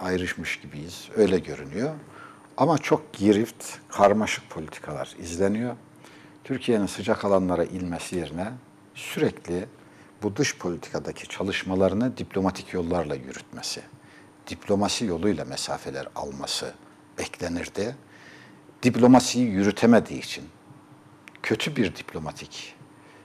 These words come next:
e, faaliyet sürdürdüğü için, işte diplomatik üslubu kaybettiği için, her yerle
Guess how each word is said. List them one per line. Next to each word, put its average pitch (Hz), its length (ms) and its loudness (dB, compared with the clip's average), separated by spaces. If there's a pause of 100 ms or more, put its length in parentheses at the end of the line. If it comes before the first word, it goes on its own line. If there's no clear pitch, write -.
(140)
e, 73 60 -10 (600)
faaliyet 92 340 2
sürdürdüğü - 680 -10
için, - 240 -8 (800)
işte - 340 -8 (680)
diplomatik 98 760 2
üslubu 92 520 -2
kaybettiği - 600 -12
için, - 240 -12
her 110 180 4
yerle 98 340 0